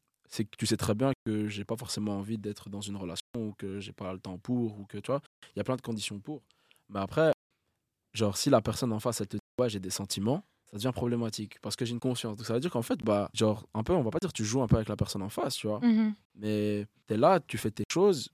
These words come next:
Speaker 1: tu fais tes bails et, genre, tu sais que la personne, elle s'attend à plus, tu vois ce que je veux dire ? Et en fait, genre, dans ma conscience à moi, en fait, moi, je peux pas, tu vois.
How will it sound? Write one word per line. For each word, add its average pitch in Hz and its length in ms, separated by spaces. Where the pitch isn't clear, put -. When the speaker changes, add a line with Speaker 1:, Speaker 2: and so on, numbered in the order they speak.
Speaker 1:
tu - 100
fais 107 100
tes 101 120
bails 151 340
et, 107 340
genre, 110 140
tu 117 100
sais 156 80
que 156 80
la 117 80
personne, 123 260
elle 113 60
s'attend 104 280
à 101 40
plus, 147 260
tu - 60
vois 135 80
ce - 80
que 170 60
je 139 60
veux 113 80
dire ? 110 240
Et 104 120
en 101 80
fait, 156 160
genre, 104 320
dans 95 360
ma 95 280
conscience - 400
à 95 80
moi, 113 180
en 147 100
fait, 147 240
moi, 117 140
je 117 80
peux - 140
pas, 139 200
tu - 80
vois. 98 160